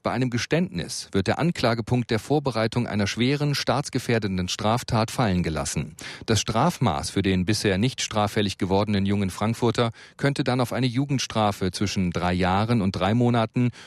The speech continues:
und vier Jahren und drei Monaten hinauslaufen. Strafverteidiger Mutlu Günal.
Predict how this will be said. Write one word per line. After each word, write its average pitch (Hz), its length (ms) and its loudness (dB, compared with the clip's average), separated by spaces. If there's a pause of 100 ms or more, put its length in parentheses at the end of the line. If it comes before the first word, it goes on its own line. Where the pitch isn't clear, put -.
und 131 180 0
vier 143 300 0
Jahren 104 400 0
und 113 160 -2
drei 101 180 2
Monaten 92 400 0
hinauslaufen. 95 880 0 (260)
Strafverteidiger 117 800 0
Mutlu 101 380 0
Günal. 95 540 -2